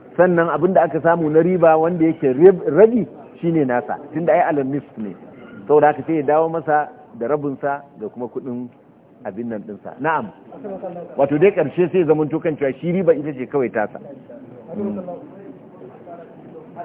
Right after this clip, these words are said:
In asara, in asara ta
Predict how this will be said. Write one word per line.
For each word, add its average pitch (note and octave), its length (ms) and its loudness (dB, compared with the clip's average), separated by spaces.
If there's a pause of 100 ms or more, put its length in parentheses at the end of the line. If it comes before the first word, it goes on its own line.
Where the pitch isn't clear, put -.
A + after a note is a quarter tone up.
(380)
In F3 120 6
asara, F3 480 6 (840)
in E3 100 6
asara F3 480 4
ta E3+ 80 0